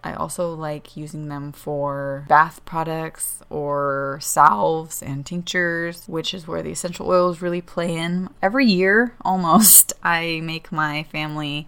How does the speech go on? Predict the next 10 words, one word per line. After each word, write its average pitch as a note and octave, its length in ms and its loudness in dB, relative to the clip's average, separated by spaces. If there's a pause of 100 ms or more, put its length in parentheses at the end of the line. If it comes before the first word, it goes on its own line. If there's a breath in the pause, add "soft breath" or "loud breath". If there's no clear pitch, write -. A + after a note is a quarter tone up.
for D#3 100 -12
Christmas, D#3 600 -8
um, C#3+ 460 -4 (100)
I E3 60 -10
make D#3+ 200 -10
them, D3 220 -8
like, C#3 180 -10
headache D#3 540 -6
salves D3+ 640 2
or, C#3 300 -6